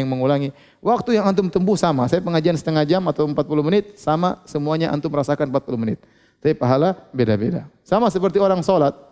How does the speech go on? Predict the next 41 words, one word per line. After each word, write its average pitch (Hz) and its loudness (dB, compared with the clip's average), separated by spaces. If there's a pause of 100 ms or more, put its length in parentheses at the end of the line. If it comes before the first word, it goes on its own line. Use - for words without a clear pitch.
(260)
Yang 190 0
sholat 233 2
juga 254 2
sama, 247 0 (240)
tapi 254 2
pahalanya 226 2
beda-beda. 226 0 (500)
Bisa 139 -2
jadi 220 2
dua 180 2
orang 170 0 (140)
saf - -2
pertama 185 0 (420)
berdampingan, 180 0 (500)
tapi 160 -2
pahalanya 175 2
antara 147 0
keduanya 160 0
seperti 147 -4
antara 131 0
langit 135 0
dan, 175 0 (420)
dan 107 -2
bumi. 98 -8 (160)
Ya. 127 -10 (400)
Oleh 214 -4
karenanya 156 2
kalau 127 0
untuk 123 -4
ilmu 139 0
yang 120 -2
serius, 139 0
kita - -8
niatkan 131 -2
untuk 120 -6
takut 127 -4
kepada 120 -2
Allah 123 2
Subhanahu 120 -4
wa - -10
taala 196 0